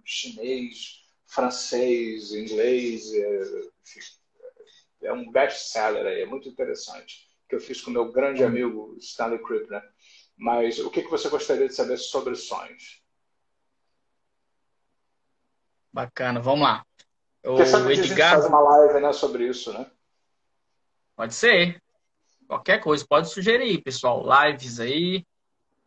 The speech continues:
Speaker 2: que a gente, que vocês pedirem, a gente tá mandando aí. É, já participei de uma sessão de regressão usando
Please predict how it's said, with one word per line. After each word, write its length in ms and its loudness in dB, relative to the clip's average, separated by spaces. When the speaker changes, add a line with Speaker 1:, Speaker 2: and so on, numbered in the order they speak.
Speaker 2:
que 300 -2
a 60 2
gente, 520 -2
que 80 -18
vocês 160 -4
pedirem, 440 0
a 40 2
gente 200 -6
tá 80 -2
mandando 420 0
aí. 160 -4
É, 600 6
já 200 2
participei 520 0
de 60 -4
uma 120 2
sessão 640 0
de 140 -10
regressão 840 -4
usando 440 -2